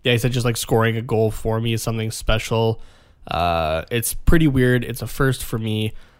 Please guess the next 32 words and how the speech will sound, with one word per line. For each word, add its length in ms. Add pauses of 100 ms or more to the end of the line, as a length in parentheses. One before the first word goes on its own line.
(240)
I 60
don't 100
even, 420
I 80
don't 140
think 280
even 220
when 100
I 40
was 140
a 20
younger 460 (420)
kid 220
that 80
I 60
scored 300
more 160
than 200
one 180
or 60
two 320
goals, 320
so 180
it's 400 (100)
something 240
special." 560 (540)
He 80
said, 240
"When 100
I 60
scored 480
two" 540